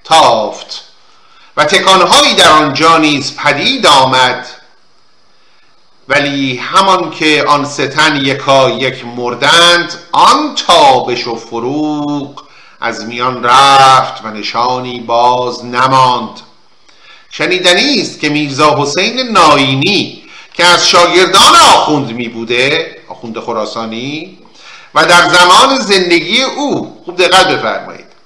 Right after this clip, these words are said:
و در زمان زندگی او کتابچه‌ای دربارهٔ مشروطه و سودمندی آن نوشته و چاپ کرده، سپس پشیمان گردید و نسخه های آن را یکایک جسته و از دستها باز گرفته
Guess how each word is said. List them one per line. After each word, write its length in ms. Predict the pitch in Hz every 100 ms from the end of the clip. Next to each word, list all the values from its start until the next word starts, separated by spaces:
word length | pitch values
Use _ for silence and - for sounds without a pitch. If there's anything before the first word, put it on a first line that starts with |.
| _ _ -
و 80 | 135
در 180 | 165 170
زمان 540 | 151 180 202 247 262
زندگی 600 | 226 214 202 185 180 226 262
او 540 | 262 311 190 - -
کتابچه‌ای 840 | - 185 196 202 196 196 - 359 330
دربارهٔ 680 | 277 226 214 208 202 196
مشروطه 600 | 190 175 175 - 165 156 160
و 120 | 147
سودمندی 760 | 156 185 185 185 185 190 311
آن 220 | 349 302
نوشته 420 | 220 190 160 151 156
و 120 | 135
چاپ 420 | - 131 123 -
کرده، 680 | 156 156 240 294 294 - - - - _ _ _ _ - _ _
سپس 420 | - 165 170 -
پشیمان 580 | 135 - 120 113 160 202
گردید 600 | 190 170 151 151 151 156 - _ _ - - -
و 100 | 156
نسخه 360 | 160 160 - 151
های 340 | 147 139 156
آن 220 | 156 175
را 140 | 147 123
یکایک 880 | - 214 214 175 151 127 160 160 -
جسته 460 | 135 123 - 175
و 60 | 180
از 280 | 135 131 110
دستها 720 | 127 127 123 - - 139 143
باز 580 | - 127 156 - 247 233
گرفته 600 | 233 240 233 240 262